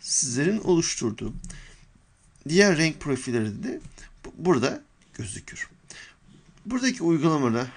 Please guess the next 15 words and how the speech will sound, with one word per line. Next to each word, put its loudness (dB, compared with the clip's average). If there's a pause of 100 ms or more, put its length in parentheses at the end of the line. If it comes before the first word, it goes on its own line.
(120)
herhangi -2
bir -2
tanesini -4
tercih 0
edebilirsiniz. -6 (1300)
Burada 0
örnek 0
anlamında -6 (840)
şu -2
an -2 (640)
kendi -4
bilgisayarımda -2 (160)
renk -2
ayarları -4 (640)
tümüyle 0